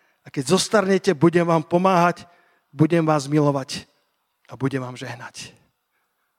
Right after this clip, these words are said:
A to bolo Božie prorocké vedenie.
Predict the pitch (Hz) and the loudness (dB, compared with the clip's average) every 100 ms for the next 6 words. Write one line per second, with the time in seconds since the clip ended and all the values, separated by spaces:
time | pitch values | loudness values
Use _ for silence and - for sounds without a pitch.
0 | _ _ - - 117 120 117 - 156 113 | _ _ -20 -14 -10 -8 -10 -8 -8 -8
1 | 117 - 135 123 - - 110 - _ _ | -14 -14 -12 -10 -12 -12 -18 -20 _ _
2 | _ 123 113 - - | _ -16 -16 -20 -20